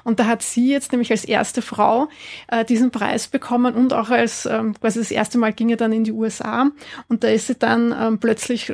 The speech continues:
schlagartig, also schon bekannt geworden natürlich.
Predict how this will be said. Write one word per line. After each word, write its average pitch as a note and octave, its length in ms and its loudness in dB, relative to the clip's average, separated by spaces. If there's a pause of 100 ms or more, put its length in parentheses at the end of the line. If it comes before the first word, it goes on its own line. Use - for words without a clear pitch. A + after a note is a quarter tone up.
schlagartig, - 560 -2
also G#3 180 -2
schon A3+ 200 2
bekannt A3 420 -2
geworden C#4 400 2
natürlich. C#4 500 0